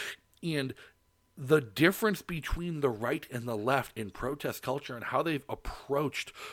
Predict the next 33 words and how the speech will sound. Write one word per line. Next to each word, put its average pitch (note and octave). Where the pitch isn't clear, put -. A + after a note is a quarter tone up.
protest C3+
culture -
in C3+
the A#2+
past -
year G2+
is A#2+
evident C3
in C3+
the D3+
Black G#2
Lives B2
Matter G2
versus F2+
the C#3
gun C#3+
rights -
debate. -
Like, G#2
you B2+
look D3
at C#3
two D#3+
years D#3
ago A#2
when G2+
the G#2
state A#2+
of B2
Virginia A2+
was F#2+
di-, A2
uh, G2+